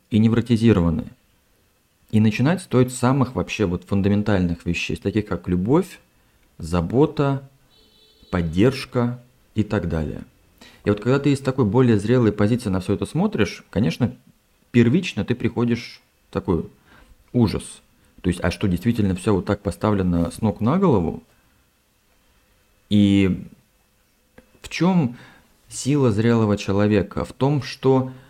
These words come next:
зрелый человек перестаёт не воспри-, перестаёт воспринимать мир из такой, из очень однобокой парадигмы, из такого очень туннельного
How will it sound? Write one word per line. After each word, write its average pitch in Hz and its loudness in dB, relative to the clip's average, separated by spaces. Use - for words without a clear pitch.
зрелый 131 4
человек 104 -2
перестаёт 120 0
не 113 4
воспри-, 117 0
перестаёт 120 0
воспринимать 110 0
мир 196 4
из 113 -2
такой, 117 2
из 98 0
очень 127 -2
однобокой 104 0
парадигмы, 104 0
из 85 -4
такого 104 -2
очень 104 0
туннельного 90 0